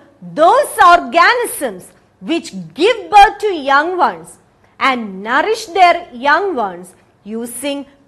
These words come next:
the milk produced by mammary glands. തുടർ പ്രവർത്തനത്തിനായി ചില ചോദ്യങ്ങൾ എഴുതിക്കൊള്ളുക. Please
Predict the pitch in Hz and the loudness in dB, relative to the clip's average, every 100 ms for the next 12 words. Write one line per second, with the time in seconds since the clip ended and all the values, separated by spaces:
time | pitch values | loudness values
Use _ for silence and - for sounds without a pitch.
0 | 151 196 196 196 247 320 359 - _ _ | -16 -14 -12 -8 0 0 0 -8 _ _
1 | - 359 381 415 381 269 170 170 226 214 | -4 -2 0 0 0 -2 -6 -2 -2 -2
2 | 202 _ _ 180 214 240 262 285 320 494 | -8 _ _ -16 -8 -4 -4 -4 0 2
3 | - - - 151 170 147 _ - - _ | 0 -6 -20 -20 -20 -20 _ -20 -20 _
4 | _ _ _ _ _ _ _ _ _ 359 | _ _ _ _ _ _ _ _ _ 0
5 | 381 494 - 285 233 214 247 233 233 202 | 2 2 0 -2 -2 -6 -10 -10 -10 -12
6 | 185 185 381 554 - _ _ - 233 214 | -12 -10 -10 -10 -16 _ _ -12 -10 -10
7 | 208 - 262 269 294 302 403 679 - _ | -12 -8 -6 -6 -6 0 2 2 -2 _
8 | - 180 185 - 190 170 165 160 - _ | -18 -16 -16 -18 -16 -16 -16 -18 -20 _
9 | _ _ _ _ _ 269 349 508 | _ _ _ _ _ -4 0 0